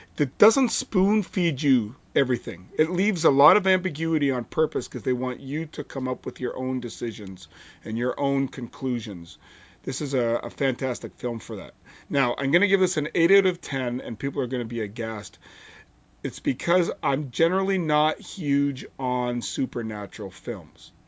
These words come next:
because I find that they all fall into the same tropes and they all have the same schlocky stuff. This one sets it apart, and this, for years,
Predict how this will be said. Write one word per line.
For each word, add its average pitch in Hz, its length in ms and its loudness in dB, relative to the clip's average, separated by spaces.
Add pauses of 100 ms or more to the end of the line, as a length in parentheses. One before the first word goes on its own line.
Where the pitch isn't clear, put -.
(520)
because 160 400 6
I 156 120 6
find 156 480 4
that 151 120 -8
they 151 80 2
all 143 140 4
fall 147 220 2
into 135 160 -4
the 120 100 -6
same 139 340 -2
tropes - 680 -4
and 127 180 -8
they 123 160 -4
all 135 420 0
have 123 200 -6
the 123 100 -8
same 127 360 -4
schlocky 117 500 -8
stuff. 110 260 -10 (380)
This - 180 -2
one 226 140 -4
sets - 300 -4
it 143 60 -2
apart, 127 420 -6
and 131 120 -4
this, 196 260 -4 (340)
for 160 160 -2
years, 156 520 0